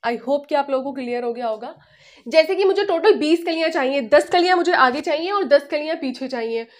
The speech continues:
तो मैं बीस से जो है जितनी भी हमारी चेस्ट है उसको डिवाइड कर दूंगी, तो यहाँ पर जितनी इंच की हमने कलियां लेनी होगी ना, वो हमारा निकल के आ जाएगा। तो हमें जो है दो इंच की हमारी एक कली आएगी और हमें चाहिए टोटल बीस कलियां, ठीक है जी।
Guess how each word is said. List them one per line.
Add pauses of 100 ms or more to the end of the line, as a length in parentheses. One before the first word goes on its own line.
(200)
तो
मैं
बीस
से
जो
है
जितनी
भी
हमारी
चेस्ट
है
उसको
डिवाइड
कर
दूंगी, (340)
तो
यहाँ
पर
जितनी
इंच
की
हमने
कलियां
लेनी
होगी
ना,
वो
हमारा
निकल
के
आ
जाएगा। (300)
तो
हमें
जो
है (220)
दो
इंच
की
हमारी
एक
कली
आएगी (320)
और
हमें
चाहिए
टोटल (260)
बीस
कलियां, (260)
ठीक
है
जी।